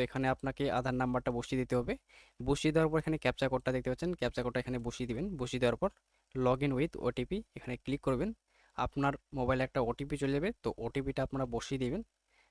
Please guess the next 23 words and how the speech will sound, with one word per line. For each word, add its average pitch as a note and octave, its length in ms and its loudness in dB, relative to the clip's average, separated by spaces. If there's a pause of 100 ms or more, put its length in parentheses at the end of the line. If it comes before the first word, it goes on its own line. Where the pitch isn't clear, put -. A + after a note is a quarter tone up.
(140)
বসিয়ে C3+ 300 0
দেওয়ার C3 220 4
পর F#3 180 2
আপনারা C3 320 0 (720)
ডকুমেন্ট B2+ 380 0
আপডেট D3 260 0
করতে A2+ 240 -2
পারবেন। G#2 220 -10 (720)
তো C#3+ 100 2
আমার C3+ 300 4
already C#3+ 400 4
একটা D3 160 2
ভিডিও C3+ 320 2
দেওয়া B2 240 6
আছে, E3 200 0 (1040)
তো - 60 0
আপনারা C3+ 260 2
সেটা C#3 220 2
দেখে B2 240 0
নেবেন। C#3 220 0 (500)
আর A2+ 220 0
যদি C3 200 2
আপনারা D3 400 4